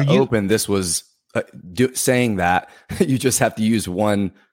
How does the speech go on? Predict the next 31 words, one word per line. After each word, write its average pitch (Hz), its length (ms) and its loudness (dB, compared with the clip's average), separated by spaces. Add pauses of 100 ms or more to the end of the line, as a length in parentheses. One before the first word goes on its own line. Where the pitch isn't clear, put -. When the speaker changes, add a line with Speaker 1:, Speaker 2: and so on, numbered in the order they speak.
(240)
Speaker 2:
one 113 280 2
pull-up 98 400 -2
bar 82 420 -2
height 85 360 0 (320)
if 95 120 -4
you're 92 120 0
a 87 60 -2
male 87 240 0
and 87 80 -2
then 87 140 -2
one 90 120 0
if - 80 -8
you're 85 80 -2
a 80 60 -4
female. 87 520 -2 (440)
It's, 101 240 0
uh, 87 260 0 (140)
it's - 140 -8
a 104 40 -2
lot 117 180 2
easier. 101 600 0 (100)
I, 107 140 -2 (180)
I'm 101 100 -8
sorry, 98 140 0
it's 95 100 -4
a 104 40 -2
lot 107 180 0
harder 107 300 0
to 92 60 -2
do 98 180 -2
that 113 300 2